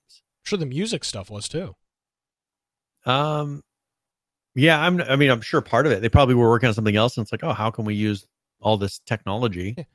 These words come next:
Speaker 2: And
Speaker 1: Yeah, how
Speaker 2: they
Speaker 1: can we
Speaker 2: rolled it into
Speaker 1: inc-,
Speaker 2: there.
Speaker 1: how can we put midi in, uh, <laughs> in a video game?
Speaker 2: And one thing they say is,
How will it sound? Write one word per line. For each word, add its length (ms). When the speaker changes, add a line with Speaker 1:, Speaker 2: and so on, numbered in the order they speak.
Speaker 2:
And 160
Speaker 1:
Yeah, 60
how 120
Speaker 2:
they 60
Speaker 1:
can 100
we 120
Speaker 2:
rolled 60
it 60
into 160
Speaker 1:
inc-, 40
Speaker 2:
there. 240
Speaker 1:
how 160
can 140
we 80
put 180
midi 540
in, 160
uh, 260
<laughs> 520
in 140
a 40
video 300
game? 140
Speaker 2:
And 360
one 200
thing 180
they 100
say 340
is, 280